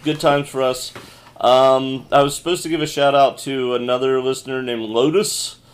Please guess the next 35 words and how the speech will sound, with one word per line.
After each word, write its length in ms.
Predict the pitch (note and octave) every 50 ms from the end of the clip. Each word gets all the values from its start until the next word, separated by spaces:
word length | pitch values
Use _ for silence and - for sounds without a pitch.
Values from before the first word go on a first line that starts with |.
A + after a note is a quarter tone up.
| _ _ _ _ _ _ -
Um, 460 | - A2+ A2+ A2+ A2+ A2 A2+ A2 G#2+ - - -
I'm 80 | A2+
assuming 380 | A2+ A2 - - C3 B2 B2+ B2
that's 200 | A#2+ A#2 A#2+ -
not 200 | B2 B2 A#2+ A#2
their 140 | - A2+ G#2
real 200 | G2+ A#2 A#2+ B2
name, 220 | B2+ B2+ B2+ B2+
but 140 | A#2+ A#2+ A2+
Lotus 420 | - C3+ D3 E3 D#3+ D#3+ D#3 -
wanted 460 | C#3 C#3 D#3 D#3+ D#3 D3 C3+ A#2+ A2 A#2
me 180 | C3+ C#3 C#3+
to 180 | C#3 - - A#2+
say 760 | A#2 - - - C#3+ D3 C3+ A#2+ A2+ A2 G#2 G2+ G2 F#2+ F#2+ - - _ _ _ _ _ _ _ - _ _ - - - _ _ -
that 240 | G#2 G2+ - -
this 320 | - C3 C#3 C#3+ C#3+ - -
is 140 | B2+ A2+ -
the 100 | A#2 G#2
greatest 500 | F#2+ G#2 A2+ A#2+ B2 C3 C3+ C#3+ C3+ -
show 260 | - C#3 C3+ C#3 C3+
ever 520 | C3 C3+ C3+ B2 G#2+ G2+ G2 F#2+ F#2 F#2+ F#2 - _ _ _ _ _ _ _ _ _ _
and 360 | - - G2+ G2+ G2+ G2+ G2+
that 280 | G#2 G2+ G2 F#2+ F2+ -
Jim 640 | - - B2 C3+ D3 C#3+ A#2+ G#2 F#2 F2+ F2 D#2 D2+ _ - _ _ -
is 240 | - G#2 G2+ F#2+ F2+
the 100 | - G2+
most 300 | G2 G2+ G2 F#2+ - -
talented 640 | - - A2+ A#2 B2+ C3 B2 A2+ A2 - - G#2 G2
host 500 | - - A2+ A#2 A2+ A2 G#2+ - - - _ _ _ _ _ - _ -
to 180 | - G#2+ - - -
ever 400 | B2 C3 C3 A#2+ A2+ A2 G#2 G2+
be 220 | F2+ G#2+ G#2 G2+
on 180 | G2 G2 G2 F#2+
Broadcast 640 | F#2 G2+ G2+ G#2 G#2 G2+ - - G#2+ G2+ G2+ - -
Anything. 580 | G#2 G#2 G#2 A2 A2+ A2 B2+ B2+ B2+ C3 B2+